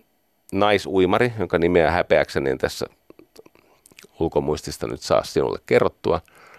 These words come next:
mut voittanut kahdeksan olympiamitalia. Hän oli pitkään merkittävä lupaus, josta ei sit oikein koskaan tullut mitään, kunnes hän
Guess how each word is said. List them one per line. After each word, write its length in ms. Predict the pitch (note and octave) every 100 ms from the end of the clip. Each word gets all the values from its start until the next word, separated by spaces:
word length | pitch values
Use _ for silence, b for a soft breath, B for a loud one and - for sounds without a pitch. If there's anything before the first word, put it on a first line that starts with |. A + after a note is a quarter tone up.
| b b b b b _
mut 180 | - G2
voittanut 500 | - D#2+ _ - - _ _
kahdeksan 420 | F#2 E2+ E2+ -
olympiamitalia. 840 | G#2 G#2 - D#2+ D#2 D2 C#2+ D2 D#2+ B B B B _ _ _ _ _ _ _
Hän 200 | - B2+
oli 160 | B2
pitkään 720 | A2+ C#3+ D3 - - F2 E2+ - _ _ _ _ _ _ _ _ _ _ _ _ _
merkittävä 540 | A2 A2 G2 - D#2
lupaus, 560 | F2+ F#2+ - G1+ - -
josta 260 | - E2+ D2+
ei 60 |
sit 100 | F2
oikein 260 | E2+ E2+ D#2
koskaan 360 | F#2 - D2+ D2+
tullut 260 | D#2+ D2
mitään, 360 | D#2+ - B1+ A1
kunnes 340 | - A2 G2 -
hän 140 | F2